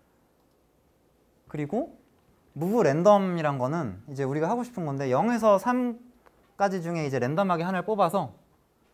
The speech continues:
영이면 오른쪽, 그러니까 이십오 프로 확률로 한쪽으로 가라는 명령이고요. 예, 한 칸 움직이고 나면은 히스토리에다가 내가 어디 갔는지 더해줘라.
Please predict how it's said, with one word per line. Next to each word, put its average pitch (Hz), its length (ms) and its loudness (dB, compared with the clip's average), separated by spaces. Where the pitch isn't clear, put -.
영이면 190 420 2
오른쪽, 131 460 -4
그러니까 220 500 4
이십오 226 280 2
프로 240 220 2
확률로 240 440 2
한쪽으로 240 520 -4
가라는 139 680 -2
명령이고요. 131 680 -4
예, 170 40 -4
한 226 220 -2
칸 247 160 0
움직이고 185 380 0
나면은 147 320 0
히스토리에다가 175 760 -2
내가 135 180 -2
어디 135 160 -2
갔는지 135 460 -4
더해줘라. 110 720 -4